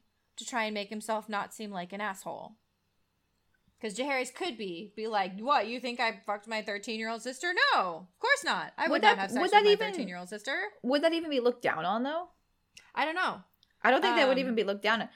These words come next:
Speaker 2: What I think is interesting about that detail is that normally, like, if she had married Rogar Baratheon's brother, there would
Speaker 1: Uh-huh.
Speaker 2: have been a bedding that night when
Speaker 1: Yep.
Speaker 2: she's thirteen and he's
Speaker 1: Yep.
Speaker 2: twenty-something. No, th-, and, like, I don't think that would have been, like, they didn't have terms like pedophilia, you know? So
Speaker 1: Yeah.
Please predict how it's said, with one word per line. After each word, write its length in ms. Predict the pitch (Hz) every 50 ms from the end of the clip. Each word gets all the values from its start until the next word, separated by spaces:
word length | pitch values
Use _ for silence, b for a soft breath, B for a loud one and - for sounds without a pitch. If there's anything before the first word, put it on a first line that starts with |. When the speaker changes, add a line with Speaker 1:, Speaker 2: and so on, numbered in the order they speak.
| B B
Speaker 2:
What 140 | - 269 285
I 60 | 302
think 180 | 339 339 330
is 120 | 330 269 - - -
interesting 360 | 214 233 - 247 - 214 185
about 320 | 175 170 - 151 - -
that 160 | - 190 185 214
detail 400 | 208 202 208 - 220 208 214 - -
is 80 | 196 190
that 180 | 190 160 -
normally, 680 | 175 170 165 165 175 190 202 190 165 151 135 131 - -
like, 140 | 160 175 196
if 60 | 202 -
she 140 | - 196 247
had 120 | 240 202
married 240 | 180 170 165 151 147
Rogar 260 | 151 147 147 147 143
Baratheon's 520 | 143 151 143 139 - - - 139 - 123
brother, 400 | - - 156 - - - - - _ _ _ _ _ _ -
there 100 | 185 180
would 60 | 180
Speaker 1:
Uh-huh. 60 | 170
Speaker 2:
have 100 | 175 175
been 100 | - 165
a 80 | 143 135
bedding 300 | - 160 143 135 117 98
that 180 | 92 - -
night 240 | - 165 - - - _ _ _
when 100 | 226 254
Speaker 1:
Yep. 60 | -
Speaker 2:
she's 120 | - -
thirteen 380 | - 170 - - - 196 170 139
and 100 | 135 185
he's 120 | 147 147
Speaker 1:
Yep. 40 | -
Speaker 2:
twenty-something. 640 | - 156 139 - - - - - - - - - -
No, 180 | - 185 185 -
th-, 100 | - - _ _ _ _ _ _ _ _
and, 100 | - 208
like, 160 | 185 - -
I 100 | - 185
don't 140 | 208 226 214
think 140 | 208 202 202
that 140 | 214 196 139
would 120 | 165 175 175
have 120 | 180 -
been, 160 | - 175 165
like, 260 | 165 156 147 - - b b b b b b b b b b _
they 80 | 214
didn't 220 | 226 247 240 220 254
have 200 | 247 220 202 202
terms 320 | - - 208 190 180 175
like 160 | 185 170 170
pedophilia, 720 | - 202 175 175 - - - 180 170 165 151 139 139 180 - _ _ _ _ _ _ _ _ _
you 100 | - 185
know? 300 | 156 151 151 160 202 208 _ _ _ _ _ _ _ _
So 480 | - - - 180 175 165 160 160 147
Speaker 1:
Yeah. 100 | - -